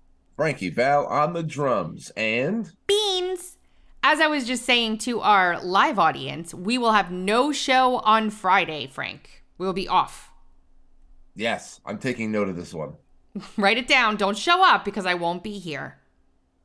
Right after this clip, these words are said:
Speaker 2: <laughs> Don't show up at eight thirty. Um,
Speaker 1: I know.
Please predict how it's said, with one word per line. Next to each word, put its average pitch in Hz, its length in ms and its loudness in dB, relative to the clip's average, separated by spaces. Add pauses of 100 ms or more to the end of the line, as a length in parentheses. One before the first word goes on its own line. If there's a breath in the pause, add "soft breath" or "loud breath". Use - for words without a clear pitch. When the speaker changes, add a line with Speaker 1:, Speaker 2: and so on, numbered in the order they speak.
(180)
Speaker 2:
<laughs> - 0 -
Don't - 1040 -10
show 269 240 0
up 269 160 4
at 254 80 -2
eight 247 200 -6
thirty. 170 240 -2 (480 loud breath)
Um, - 0 -
Speaker 1:
I 214 300 6
know. 208 320 -4